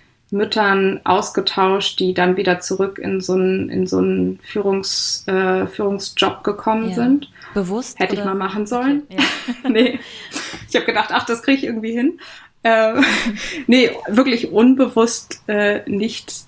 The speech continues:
Speaker 1: nicht mich ausgetauscht und bin da sehr blauäugig, äh, wieder so reingesprungen.
Speaker 2: Direkt auch Vollzeit?
Speaker 1: Und, nee, Teilzeit,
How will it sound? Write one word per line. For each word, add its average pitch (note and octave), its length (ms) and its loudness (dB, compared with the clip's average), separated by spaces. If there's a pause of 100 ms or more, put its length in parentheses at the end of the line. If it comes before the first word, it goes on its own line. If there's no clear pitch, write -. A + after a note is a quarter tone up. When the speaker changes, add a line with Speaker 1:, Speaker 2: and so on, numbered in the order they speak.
Speaker 1:
nicht G#3+ 340 -4
mich - 200 -2
ausgetauscht A#3 760 -2
und G3+ 340 -6
bin G#3 140 -4
da G3 100 -2
sehr G3 180 0
blauäugig, F#3+ 840 0
äh, F#3+ 320 -6
wieder G3 180 0
so F#3 160 -2
reingesprungen. A3+ 1000 -2 (120)
Speaker 2:
Direkt G3 360 -8
auch G#3 100 -10
Vollzeit? G#3+ 440 -6
Speaker 1:
Und, G3+ 200 -4 (680)
nee, A3 380 4
Teilzeit, C#4 680 0